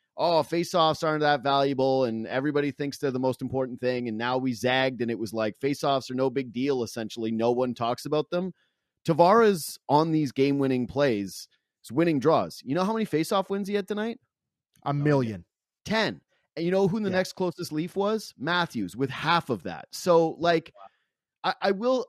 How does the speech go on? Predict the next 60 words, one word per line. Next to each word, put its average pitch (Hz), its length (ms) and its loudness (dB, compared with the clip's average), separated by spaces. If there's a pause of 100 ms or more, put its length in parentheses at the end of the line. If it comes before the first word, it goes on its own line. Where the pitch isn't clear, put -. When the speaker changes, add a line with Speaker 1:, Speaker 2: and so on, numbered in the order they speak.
(200)
Speaker 1:
say 196 300 -2
that 170 220 -2
the 156 80 -4
parts 180 360 -4
of 214 80 -6
his 180 160 -6
game 127 560 -2 (140)
are 123 160 2
clearly 175 440 -2
not 139 220 0
as 127 120 -2
flashy, 139 560 -4
and 135 100 -4
I 127 100 0
agree, 127 460 -2
like, 127 240 -2
you 135 160 -8
obviously 165 480 -2
want 151 280 -4
more 120 300 0
because 135 300 -4
he's 127 140 -8
an 127 60 -4
eleven 123 280 -2
million 127 260 -2
dollar 113 280 0
player, 131 440 -4 (480)
but 156 160 -4
there 240 120 4
Speaker 2:
Mm-hmm. 254 80 6
Speaker 1:
are 226 60 4
just, 165 240 -4 (120)
there 180 200 -4
are 208 220 4
times 175 400 -6
where 151 120 0
I'm 127 120 0
watching 120 400 -2
him, 110 100 -4
especially 143 440 -4
in 139 80 -2
the 131 80 -2
offensive 123 460 -2
zone, 113 360 -4
and 123 140 -6
I 127 80 -2
just 160 220 -10
trust 156 360 -4
it 170 100 -10
when 143 160 -2
the 139 100 0
Leafs, 185 340 -6
when 143 120 -6
we're 170 100 -4
looking 208 260 -2
for 180 80 -6
that, 156 180 -2
like, 135 160 -4
sustained 123 500 -4
pressure, 180 460 -4